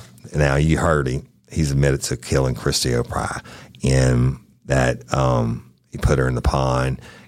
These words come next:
and that she floated up, and he cut her up and, and dismembered her and placed, placed her in different places. These interviews that, um, Detective Awards are gonna do now are just so fucking far out there. I mean,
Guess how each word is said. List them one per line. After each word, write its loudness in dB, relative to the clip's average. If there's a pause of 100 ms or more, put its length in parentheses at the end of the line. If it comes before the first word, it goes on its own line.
(100)
and -2
that -2
she -2
floated 2
up, 2
and -2
he -6
cut 0
her 4
up -2
and, -2 (160)
and -4
dismembered -2
her -2
and -6
placed, -4 (280)
placed -2
her -6
in -2
different -8
places. -2 (500)
These 4 (240)
interviews 4
that, 2 (400)
um, 0
Detective -2
Awards 0
are -4
gonna 4
do 2
now 2 (920)
are 0
just 0
so 0
fucking -8
far 0
out 0
there. 0 (200)
I 0
mean, 0